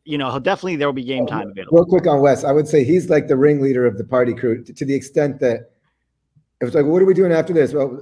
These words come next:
Speaker 2: Wes had something lined up. Like, he's that
Speaker 1: Yeah.
Speaker 2: guy, you know, obviously. Super fun guy to hang out with. I think every team could use a Wes, but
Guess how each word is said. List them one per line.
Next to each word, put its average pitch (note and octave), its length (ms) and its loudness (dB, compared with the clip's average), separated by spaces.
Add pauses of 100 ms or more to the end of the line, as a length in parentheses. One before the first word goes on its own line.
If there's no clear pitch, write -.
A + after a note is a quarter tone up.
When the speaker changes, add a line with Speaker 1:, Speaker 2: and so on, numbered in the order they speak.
Speaker 2:
Wes D3+ 300 -2
had C3+ 160 -2
something A#2+ 320 -6
lined A2+ 240 -4
up. F#2+ 160 -8
Like, G#2+ 140 -6
he's C3 180 -4
that - 140 0
Speaker 1:
Yeah. G#2 160 -6
Speaker 2:
guy, G2 40 -8 (100)
you G#2+ 80 -8
know, - 80 -14
obviously. G#2 560 -10 (680)
Super E3+ 320 -4
fun C#3+ 260 -6
guy C3 140 0
to A#2+ 60 0
hang A#2 180 -4
out G#2+ 180 -4
with. G#2+ 200 -6 (540)
I C3 60 -2
think D3 180 -4
every D3 260 -2
team D3 340 -6
could B2+ 180 -8
use C3 380 -4 (180)
a A#2+ 80 -6
Wes, A2+ 460 -4 (160)
but A2 260 -8